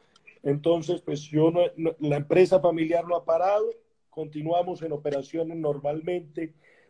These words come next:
con protocolos de bioseguridad y el negocio de Amway está en su mejor momento, en su mejor momento.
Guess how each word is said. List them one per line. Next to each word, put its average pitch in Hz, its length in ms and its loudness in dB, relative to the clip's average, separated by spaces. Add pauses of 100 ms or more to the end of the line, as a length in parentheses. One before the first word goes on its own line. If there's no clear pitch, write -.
(120)
con 147 240 0
protocolos 151 880 2
de 151 320 2
bioseguridad 147 920 4 (840)
y 233 240 0
el 196 360 8
negocio 175 920 -2
de 165 200 2
Amway 180 540 -4
está 160 460 -4
en 165 180 -8
su 185 220 -10
mejor 180 340 -4
momento, 202 540 -4
en 170 160 -8
su 147 100 -20
mejor 143 300 -6
momento. 175 500 -10